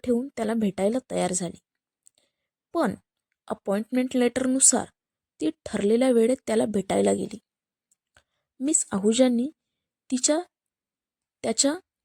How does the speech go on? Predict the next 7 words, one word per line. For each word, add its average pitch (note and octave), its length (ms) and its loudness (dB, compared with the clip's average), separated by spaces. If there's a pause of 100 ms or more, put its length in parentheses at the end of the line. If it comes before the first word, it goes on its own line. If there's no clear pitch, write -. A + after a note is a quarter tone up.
(100)
केबिनपर्यंत A#3+ 680 0
सोडलं. G3 380 4 (1300)
तिने B3 180 0
भीतभीतच A3 720 0
देवच्या G#3 440 4 (100)
केबिनचा G#3 420 2
डोअर G3 340 0